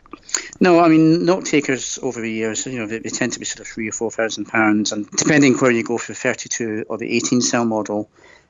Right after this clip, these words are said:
you're looking at three or four thousand pounds. So, you know, it is a considered purchase. If you're in employment or if you're a student, then there are, of course, grants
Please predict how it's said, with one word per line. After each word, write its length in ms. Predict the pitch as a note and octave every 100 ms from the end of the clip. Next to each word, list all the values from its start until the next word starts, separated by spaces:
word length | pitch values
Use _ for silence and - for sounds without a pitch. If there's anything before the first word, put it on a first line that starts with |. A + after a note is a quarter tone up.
| _
you're 100 | A#2+
looking 280 | B2 - G#2+
at 140 | A2+ -
three 180 | A2+
or 40 | G#2
four 220 | - A2+
thousand 340 | - G#2 G#2 G2+
pounds. 480 | A#2+ A2 G#2 G#2
So, 180 | - A#2
you 120 | C3+
know, 120 | B2 A#2
it 140 | -
is 160 | C#3 C#3
a 40 |
considered 440 | - G#2+ A2+ G#2 -
purchase. 640 | B2 A2+ - A2+ - - - - - - _ -
If 220 | C3 -
you're 100 | A#2+
in 60 |
employment 580 | A2 G#2 A#2 A#2 A#2+ A#2
or 120 | A2
if 120 | G2+ G#2+
you're 80 |
a 20 | F#2+
student, 480 | - A2+ A2+ G#2+
then 280 | A2+ A2 G#2+ G2+
there 140 | G#2+
are, 80 | A2
of 120 | G#2
course, 460 | - G#2 - - - _ -
grants 720 | A#2 G#2+ G#2 - - - -